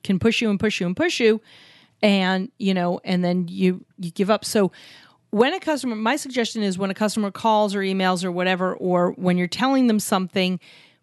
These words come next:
brief the other person on it. Send them an email, send them a memo, send them a message, whatever. Brief the other person. "This is who called. This is what the issue was. This was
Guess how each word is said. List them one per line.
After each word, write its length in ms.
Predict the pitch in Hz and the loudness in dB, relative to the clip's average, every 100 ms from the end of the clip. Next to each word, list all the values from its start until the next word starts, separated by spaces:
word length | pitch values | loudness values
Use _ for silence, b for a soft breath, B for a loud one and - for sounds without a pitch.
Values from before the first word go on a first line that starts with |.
| _ | _
brief 640 | 269 202 196 220 277 311 | -4 0 2 2 2 0
the 160 | - 285 | -2 0
other 160 | 247 247 | 0 0
person 420 | - 233 - 214 | 0 0 0 0
on 180 | 165 160 | 0 0
it. 120 | - | -4
Send 240 | - 180 | -4 -2
them 140 | 175 165 | 0 0
an 100 | 175 | 2
email, 400 | 277 269 254 247 | 4 4 4 0
send 200 | 202 170 | 0 0
them 100 | 165 | 2
a 40 | |
memo, 380 | 170 247 247 247 | 4 4 4 2
send 240 | - 170 | 2 0
them 100 | 165 | 2
a 60 | 165 | 2
message, 440 | 190 226 - 208 | 2 2 -2 -4
whatever. 320 | 202 208 190 | 0 2 2
Brief 340 | 170 208 226 233 | 0 0 0 2
the 80 | 240 | 0
other 100 | 220 | 2
person. 380 | 220 175 160 160 | -2 -4 -4 -4
"This 180 | 160 | -4
is 140 | - - | -4 -6
who 100 | 180 | -6
called. 440 | - 277 269 240 | 0 2 4 0
This 180 | 196 - | -6 -10
is 120 | 170 | -10
what 120 | 170 | -10
the 160 | 160 196 | -8 -4
issue 220 | 254 269 | -2 -2
was. 240 | 254 247 202 | 0 0 0
This 220 | 190 - | -6 -2
was 200 | 190 | -4